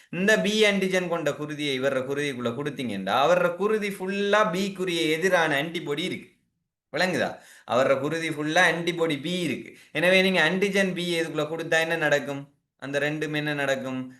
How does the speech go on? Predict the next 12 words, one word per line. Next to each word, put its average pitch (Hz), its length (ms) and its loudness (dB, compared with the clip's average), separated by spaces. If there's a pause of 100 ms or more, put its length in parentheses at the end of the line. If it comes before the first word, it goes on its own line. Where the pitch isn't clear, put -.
(300)
அ, 120 220 0
ஒன்று 156 280 -2
கொண்டு 131 240 -2
எதிரான 127 380 2
ஆட்கள் 110 400 -4
பியும் 151 360 -2
பியும் 123 260 -2
ஒட்டிரும். 147 540 -6 (180)
ஒட்டினா 127 340 -2
அவர் 156 400 2
செத்து 170 260 -4
போவார். 107 400 -8